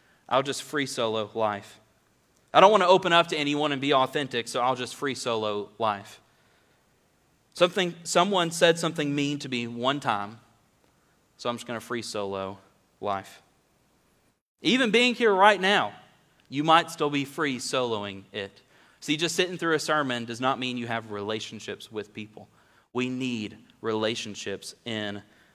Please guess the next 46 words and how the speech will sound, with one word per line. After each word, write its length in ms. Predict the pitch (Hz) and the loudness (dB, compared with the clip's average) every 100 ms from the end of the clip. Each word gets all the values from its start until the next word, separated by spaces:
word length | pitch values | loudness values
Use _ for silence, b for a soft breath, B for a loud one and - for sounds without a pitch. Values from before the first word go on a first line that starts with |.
| b | b
the 80 | 110 | -8
church. 420 | - 110 95 - - - | -2 -2 -2 -8 -12 0
What, 420 | 156 - 127 - | 0 0 -16 -4
Joe, 220 | 143 185 | 2 2
can 140 | 202 | 2
you 80 | 233 | -2
throw 160 | 226 208 | 2 2
up 80 | 180 | 4
that 120 | 170 | 2
other 140 | 165 | 0
picture 320 | - 151 - | 0 -2 -2
for 160 | 151 165 | -6 -6
me 140 | 156 | -4
real 120 | 147 147 | -4 -4
quick? 240 | 160 156 156 _ _ _ _ _ _ _ _ _ - b b | -2 -4 -6 _ _ _ _ _ _ _ _ _ -20 b b
So 140 | b 196 | b 2
let's 100 | 240 | 2
just 140 | 233 | 2
take 140 | 214 180 | 0 2
a 20 | |
look 180 | 147 139 | 0 -2
at 80 | |
this. 380 | 110 101 - - _ b b b b b b | -8 -8 -10 -16 _ b b b b b b
You 100 | 165 | -6
see 160 | 262 220 | 0 6
that, 300 | 196 165 165 | 8 6 4
for 80 | |
those 200 | 202 233 | 6 6
of 40 | 208 | 4
you 80 | 196 | 0
who 120 | 202 | 2
are 60 | |
in 80 | 185 | 2
the 60 | 156 | 4
back, 300 | 147 147 147 | 6 6 4
you 80 | 175 | -6
see 160 | 262 | -2
that 180 | 214 151 | 2 2
little 220 | 160 180 | 4 4
red 220 | 170 165 | 4 4
dot 260 | 139 143 147 | 6 6 6
right 220 | 151 151 | 4 4
there 140 | 156 151 | 2 0
in 80 | |
the 60 | 135 | 0
middle? 320 | 139 147 147 | 0 2 0